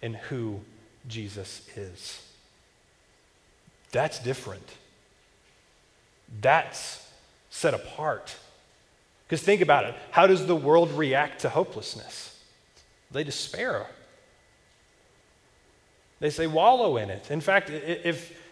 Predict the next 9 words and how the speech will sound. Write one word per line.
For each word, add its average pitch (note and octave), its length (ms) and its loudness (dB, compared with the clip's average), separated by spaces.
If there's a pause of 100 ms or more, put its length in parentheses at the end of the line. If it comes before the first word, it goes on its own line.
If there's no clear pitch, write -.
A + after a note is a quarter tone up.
in D#3+ 140 0
some F#3 260 2
circles, E3+ 440 2
make D3+ 480 0
that F3 220 4
hopelessness D#3+ 760 0
your D3 260 6
identity. B2+ 640 -2 (2500)
Or F#3 480 8